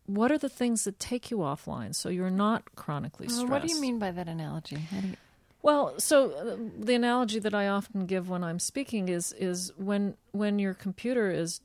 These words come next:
Speaker 1: jammed up, when your email is <laughs> jammed up with, with spam, um, what do you do?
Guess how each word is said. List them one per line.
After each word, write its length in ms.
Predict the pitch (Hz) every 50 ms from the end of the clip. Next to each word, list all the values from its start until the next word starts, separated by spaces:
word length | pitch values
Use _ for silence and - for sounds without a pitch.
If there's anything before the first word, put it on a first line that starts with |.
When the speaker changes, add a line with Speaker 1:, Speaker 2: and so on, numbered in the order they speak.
| - - 160 156
Speaker 1:
jammed 480 | - - 160 160 175 208 220 202 185 185
up, 240 | 185 165 - - -
when 140 | 175 170
your 100 | 175 170 -
email 360 | 220 233 226 196 156 127 - 120
is 120 | 160 160
<laughs> 80 | - -
jammed 480 | - - 180 185 214 196 190 175 -
up 220 | 165 165 170 - -
with, 240 | 151 143 147 - - -
with 320 | - 151 143 147 - - - _ -
spam, 600 | - - - - 185 190 175 151 - - - - - - _ _ _ - - - - - - - - _ _ _ _ _
um, 540 | - 180 165 165 160 160 160 160 165 175 - - _ _ _ _ _ _ _ _ _ _ _ _ _
what 220 | - 165 190 185 190
do 60 | 196
you 80 | 208
do? 360 | 196 - 262 254 - - -